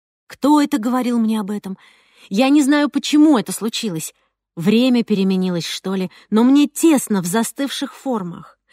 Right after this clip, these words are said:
Мне хочется чего-то другого. Вы понимаете, я вдруг почувствовала, что сама могу что-то делать в этой жизни, как-то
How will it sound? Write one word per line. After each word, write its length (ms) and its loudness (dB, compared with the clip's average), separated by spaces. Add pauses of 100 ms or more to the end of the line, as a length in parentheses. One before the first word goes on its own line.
(140)
Мне 220 2
хочется 520 -2
чего-то 440 -4
другого. 580 -2 (300)
Вы 120 4
понимаете, 600 0 (480)
я 180 2
вдруг 300 0
почувствовала, 680 0
что 200 -4
сама 500 2
могу 380 0
что-то 340 -2
делать 540 0
в 40 -10
этой 240 -10
жизни, 440 -10 (180)
как-то 400 -2